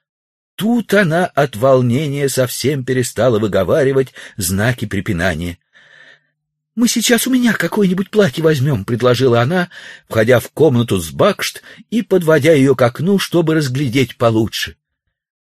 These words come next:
"Конечно, это вы. Я и отсюда вижу, что на акварели это тоже вы. Но с товарищем Грубиным меньше изменений.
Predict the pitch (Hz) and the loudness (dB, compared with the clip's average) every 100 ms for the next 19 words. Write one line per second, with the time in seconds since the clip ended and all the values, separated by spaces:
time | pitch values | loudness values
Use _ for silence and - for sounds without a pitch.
0 | _ _ _ 175 175 190 190 165 - 165 | _ _ _ -4 0 2 2 0 -2 -2
1 | 170 185 175 196 175 165 - - - 165 | 0 0 0 0 -2 -4 -16 -20 -18 -2
2 | 190 196 202 196 - 247 208 220 233 214 | 2 4 2 -2 -4 -2 0 0 2 2
3 | 202 190 - - - - 202 196 156 196 | 0 -4 -10 -16 -6 2 4 2 2 2
4 | 202 233 202 208 226 208 240 254 214 208 | 4 2 2 2 0 -4 -2 2 2 2
5 | 202 196 170 _ - - - 156 180 - | 2 0 -2 _ -20 -20 -6 -2 0 0
6 | 165 226 196 196 202 180 151 269 254 220 | 0 2 2 0 0 0 0 0 2 2
7 | 180 127 - - _ 170 277 247 - 226 | 0 -2 -10 -20 _ -4 -2 0 0 0
8 | 190 220 208 185 156 127 | 2 2 2 2 0 -4